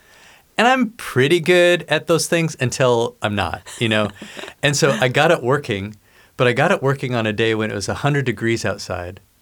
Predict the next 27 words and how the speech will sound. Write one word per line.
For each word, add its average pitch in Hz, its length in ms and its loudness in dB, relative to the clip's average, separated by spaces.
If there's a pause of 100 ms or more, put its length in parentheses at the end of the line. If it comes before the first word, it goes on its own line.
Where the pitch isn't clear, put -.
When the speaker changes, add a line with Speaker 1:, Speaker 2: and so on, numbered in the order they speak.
Speaker 1:
And 135 120 2
so 139 280 2 (440)
when 123 160 2
I, 127 140 2 (100)
when 127 160 0
I - 20 2
put 196 200 -2
the - 60 0
thermostat 208 460 -2
on, 110 220 -2
okay, 190 240 2
the 131 120 -4
air 175 100 2
conditioner 127 420 -4
kicked - 260 -6
on. 95 140 -4
Great, 202 340 0
it's - 160 -6
working. 170 360 -4 (500)
But 135 200 -2
also 139 380 2
the 127 100 -2
heater 175 420 2
kicked - 300 -4
on 104 200 0
as 92 160 -6
well. 113 320 2